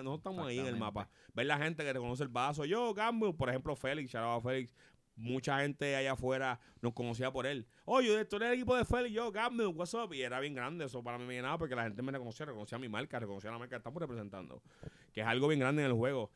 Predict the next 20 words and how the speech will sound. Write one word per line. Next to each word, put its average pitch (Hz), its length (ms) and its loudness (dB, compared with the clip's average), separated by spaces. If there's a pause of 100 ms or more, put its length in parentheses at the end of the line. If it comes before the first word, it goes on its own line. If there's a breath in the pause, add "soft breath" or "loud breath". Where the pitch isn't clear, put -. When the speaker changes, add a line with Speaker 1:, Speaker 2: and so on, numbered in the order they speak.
(260 loud breath)
Speaker 1:
Y 98 80 -6
es 107 60 0
algo 120 240 2
que, 135 280 0
que, 117 320 -2
que 80 760 -2
por 120 140 4
lo 117 80 4
que 117 100 0
trabajamos 117 500 -2
día 110 200 0
a - 20 0
día, 98 160 -2
¿entiendes? 110 400 -2
Por 98 140 -4
lo 95 80 -2
que 101 60 -6
estamos 127 300 -2
haciendo 120 280 0
esto. 92 320 -6